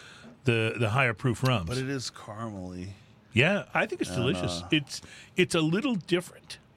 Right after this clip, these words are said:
Speaker 1: than, uh, like, the Papas Pilar or some of the ones
Speaker 2: Yeah.
Speaker 1: that we've had like that, that have got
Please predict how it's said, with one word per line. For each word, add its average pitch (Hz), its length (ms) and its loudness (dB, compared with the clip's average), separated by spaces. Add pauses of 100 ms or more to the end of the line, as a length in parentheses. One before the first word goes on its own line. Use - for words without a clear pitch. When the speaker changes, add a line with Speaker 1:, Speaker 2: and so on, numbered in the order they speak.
(600)
Speaker 1:
than, 127 540 4
uh, 123 220 2
like, 123 180 2
the 127 100 -4
Papas 123 380 0
Pilar 113 540 2
or 110 80 0
some 120 200 0
of 113 60 2
the 107 80 0
ones 107 380 0 (260)
Speaker 2:
Yeah. 98 160 -2
Speaker 1:
that 117 140 4
we've 113 100 0
had 117 380 0
like 113 240 0
that, 107 240 -2
that 104 180 -4
have 110 220 -2
got 123 220 2